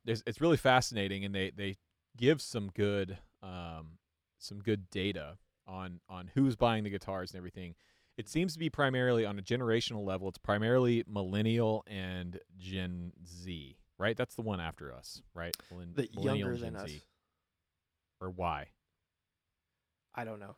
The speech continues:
Speaker 2: The younger
Speaker 1: I,
Speaker 2: than us? Like
Speaker 1: yeah, the
Speaker 2: the
Speaker 1: one, the post-millennial generation, whatever
Speaker 2: Okay,
Speaker 1: that is.
Speaker 2: yeah, yeah.
Speaker 1: <laughs> Um, so it's primarily millennials, you and I, and then the, the people slightly younger than us. Acoustic guitars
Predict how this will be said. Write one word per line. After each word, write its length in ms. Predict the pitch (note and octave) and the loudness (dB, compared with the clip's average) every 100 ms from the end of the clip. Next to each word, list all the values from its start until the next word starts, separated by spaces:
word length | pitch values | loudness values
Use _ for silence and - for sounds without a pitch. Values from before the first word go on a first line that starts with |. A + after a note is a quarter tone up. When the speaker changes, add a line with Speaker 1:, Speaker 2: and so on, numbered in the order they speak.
| - | -4
Speaker 2:
The 80 | |
younger 320 | C#3 C3+ D#3+ D#3 | -4 -2 0 0
Speaker 1:
I, 20 | |
Speaker 2:
than 180 | D#3 D3+ | 0 -2
us? 220 | D#3 - | -4 -8
Like 140 | A#2+ C3+ | 4 8
Speaker 1:
yeah, 100 | A#2 | 10
the 40 | |
Speaker 2:
the 60 | A#2+ | 8
Speaker 1:
one, 340 | C3+ E3 D3+ C3+ | 10 10 10 8
the 100 | A#2+ | 6
post-millennial 720 | - E3 D3+ C3+ A#2+ A2 G2+ | 8 6 6 0 -2 -2 -4
generation, 520 | F#2 F2 D#2+ C#2+ - | -6 -6 -6 -8 -12
whatever 280 | D#2+ F#2 - | -6 -4 -2
Speaker 2:
Okay, 120 | E2+ | -4
Speaker 1:
that 140 | D2 - | -6 -4
is. 40 | |
Speaker 2:
yeah, 100 | G2+ - - | 0 0 -2
yeah. 160 | G#2+ - - - G3+ - | -10 -12 -20 -20 -14 4
Speaker 1:
<laughs> 0 | |
Um, 360 | C#3 A#2+ G#2 - _ _ _ _ _ _ - | 8 8 8 -2 _ _ _ _ _ _ -2
so 100 | C3+ | 0
it's 100 | B2 | 4
primarily 560 | C#3 C3+ C#3+ E3+ D#3+ D#3 _ _ C3+ | 6 6 6 6 6 4 _ _ 0
millennials, 560 | C3 C#3 A#2 G#2+ B2+ A2 | 6 10 10 8 6 4
you 120 | C3 | 4
and 80 | A2+ | 4
I, 280 | G2+ C3 - | 2 0 -4
and 160 | A2 | -4
then 240 | G#2 G2 G#2 _ _ _ | -2 -2 -6 _ _ _
the, 100 | A2 - - | -8 -8 -2
the 220 | A2 F#2+ | 0 2
people 300 | F2 A#2+ G#2+ | 0 -2 -2
slightly 340 | - G#2+ F#2+ F#2+ | 0 -2 -2 -2
younger 240 | G#2 G#2+ | -2 -4
than 140 | F#2 | -6
us. 220 | D#2 - - _ _ _ _ _ | -10 -14 -20 _ _ _ _ _
Acoustic 420 | A2+ - D#3+ - D3 | -2 4 4 4 0
guitars 600 | - B2+ B2 D3+ - | 10 10 10 6 -4